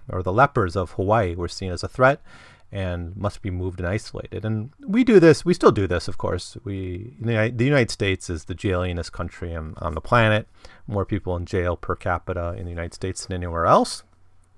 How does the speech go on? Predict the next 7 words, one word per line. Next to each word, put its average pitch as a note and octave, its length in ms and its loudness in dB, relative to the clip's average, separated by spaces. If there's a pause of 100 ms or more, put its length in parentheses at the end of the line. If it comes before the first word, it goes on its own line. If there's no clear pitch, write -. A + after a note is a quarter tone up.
(1120)
Um, F2 480 -6 (140)
we A2+ 120 0
have F#2 160 4
asylums, A2+ 720 6
we F2+ 120 -8
have, D#2+ 480 -8 (140)
uh, E2 240 -8